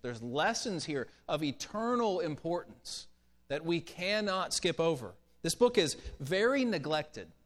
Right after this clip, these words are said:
very neglected, but it's packed full of great stories. I can't wait to show you some of the things that are in the book of Numbers, especially if you've never read through it. There are some great stories in the book of Numbers.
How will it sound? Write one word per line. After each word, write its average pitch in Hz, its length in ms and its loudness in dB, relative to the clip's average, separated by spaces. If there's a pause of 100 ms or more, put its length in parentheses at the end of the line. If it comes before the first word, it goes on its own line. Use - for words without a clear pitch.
very 254 320 2
neglected, 131 500 -4 (320)
but 180 100 0
it's 165 180 -2 (100)
packed 233 400 -2
full 170 680 2
of 120 240 -6
great 147 720 -2 (220)
stories. - 680 -6 (960)
I 175 120 0
can't 185 240 2
wait 196 340 4
to 170 80 -4
show 175 240 2
you 151 160 0
some 151 200 -6
of 143 60 -4
the 131 100 -2
things 180 320 -4
that 147 80 0
are 143 60 0
in 143 80 -2
the 143 60 -4
book 143 160 -6
of 127 100 -8
Numbers, 147 360 -4
especially 156 540 -4 (220)
if - 140 -6
you've 151 160 -4
never 170 260 0
read 160 380 0
through 160 280 0
it. 240 220 -4 (220)
There 233 120 2
are 202 80 2
some 127 260 -4
great 214 520 0
stories 147 600 0 (200)
in 160 80 -2
the 156 60 0
book 143 180 -2
of 127 100 -4
Numbers. 170 540 0